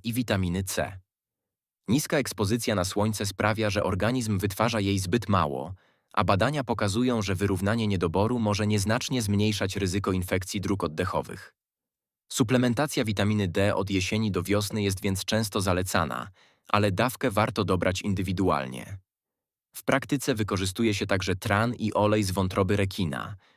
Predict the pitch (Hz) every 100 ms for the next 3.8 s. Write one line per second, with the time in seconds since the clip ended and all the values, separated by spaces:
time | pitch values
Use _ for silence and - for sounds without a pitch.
0 | _ - - 120 117 139 - 117 104 101
1 | 104 113 98 92 101 104 98 104 95 123
2 | 139 127 - 110 110 101 92 - 101 101
3 | 92 92 90 85 - - 65